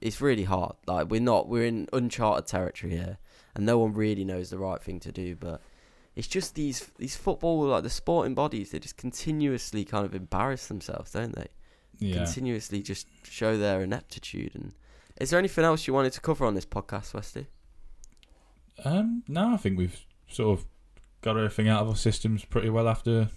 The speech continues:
Speaker 2: a lengthy layoff, and
Speaker 1: Yeah.
Speaker 2: go again next week when there's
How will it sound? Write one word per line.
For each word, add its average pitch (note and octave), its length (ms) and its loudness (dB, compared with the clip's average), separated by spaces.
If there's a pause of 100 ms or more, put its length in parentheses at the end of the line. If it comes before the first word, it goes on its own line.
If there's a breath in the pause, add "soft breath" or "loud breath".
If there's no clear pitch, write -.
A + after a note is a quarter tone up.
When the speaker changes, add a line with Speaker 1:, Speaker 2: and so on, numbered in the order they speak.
(180)
Speaker 2:
a G#2 120 4
lengthy G#2+ 380 4
layoff, B2 420 2
and A2+ 160 0
Speaker 1:
Yeah. C#3 240 0 (800 soft breath)
Speaker 2:
go A2+ 200 8
again A2 260 6
next - 280 2
week B2 180 4
when A2 160 4
there's A2 340 2